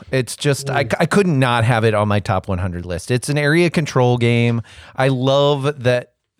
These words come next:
Speaker 1: this, this is the kind of, uh, game where I love a little bit of negotiation. Like, come on, look at this. I've got some districts that are gonna have to be wrapped up. You've got some districts too. Let's just not fight me on this. Come on.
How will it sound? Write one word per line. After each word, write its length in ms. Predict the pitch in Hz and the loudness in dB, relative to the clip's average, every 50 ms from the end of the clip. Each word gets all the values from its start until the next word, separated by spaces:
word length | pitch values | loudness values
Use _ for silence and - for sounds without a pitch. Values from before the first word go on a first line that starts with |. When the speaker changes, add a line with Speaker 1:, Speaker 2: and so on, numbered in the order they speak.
| _ _ | _ _
Speaker 1:
this, 160 | 139 156 165 - - | -4 -4 -4 -2 0
this 180 | 160 175 165 | 0 0 0
is 120 | 160 156 143 | 0 -2 -4
the 60 | 156 | -2
kind 220 | - 147 147 139 | -2 0 2 2
of, 300 | 135 131 127 117 107 - | 4 2 2 0 -2 -4
uh, 100 | - 123 | -2 -2
game 400 | 120 117 127 127 123 127 123 120 | -2 0 0 0 0 0 0 0
where 260 | 113 117 113 113 113 110 | 2 2 2 4 2 2
I 80 | 110 117 | 2 0
love 360 | 117 117 123 123 127 127 113 | 0 0 0 2 2 0 0
a 60 | 127 | -2
little 220 | 120 113 120 117 113 | -4 -2 -2 -2 0
bit 160 | 101 117 107 | 0 0 0
of 80 | 107 104 | 0 0
negotiation. 760 | 104 104 92 104 101 104 101 - 110 107 104 104 - 110 110 | -2 0 0 0 0 0 -2 -2 -4 -4 -4 -6 -6 -8 -8
Like, 200 | 117 131 - - | -8 -10 -10 -8
come 160 | - 240 180 | -6 -6 -6
on, 100 | 95 - _ _ _ _ _ _ | -6 -8 _ _ _ _ _ _
look 160 | - 208 170 | -10 -8 -8
at 60 | - - | -8 -10
this. 260 | - - - - _ _ _ _ _ _ _ _ - | -12 -16 -16 -20 _ _ _ _ _ _ _ _ -6
I've 180 | - 135 185 185 | -2 -2 0 0
got 200 | 208 196 196 190 | 0 0 0 0
some 240 | - 196 190 185 180 | 0 0 2 2 2
districts 520 | 160 180 165 - - 175 170 147 - - | 2 0 0 0 0 -2 -2 -2 -4 -6
that 160 | - 160 151 156 | -2 0 2 2
are 100 | 151 156 | 2 2
gonna 240 | 135 151 147 151 | 0 0 0 2
have 160 | 147 143 139 - | 2 0 0 -2
to 80 | - | -2
be 100 | 135 143 139 | -4 -2 0
wrapped 280 | 135 131 123 120 - 131 | 2 0 0 0 0 0
up. 220 | 123 123 123 - - - - - _ | 0 -2 -2 -6 -20 -20 -20 -18 _
You've 260 | - 120 143 190 220 | -2 0 2 2 2
got 200 | 185 202 190 170 | 2 2 0 0
some 140 | - 175 160 | 0 -2 -2
districts 420 | 147 156 156 151 - 165 139 - - | 0 0 0 0 -2 -6 -6 -6 -2
too. 340 | - 135 127 127 131 - _ - | -2 0 0 0 -2 -6 _ -6
Let's 240 | - 175 220 220 - | -2 -2 -2 -2 -4
just 240 | - 240 226 - - | -6 -6 -6 -4 -4
not 200 | 240 226 - - | -4 -4 -4 -2
fight 220 | - 214 196 175 | -2 -2 0 0
me 100 | 156 123 | 0 -2
on 140 | 104 90 90 | -2 -2 -4
this. 200 | 87 87 - - - | -8 -10 -14 -14 -10
Come 180 | - - 240 | -8 -4 -4
on. 140 | 220 127 - | -4 -4 -6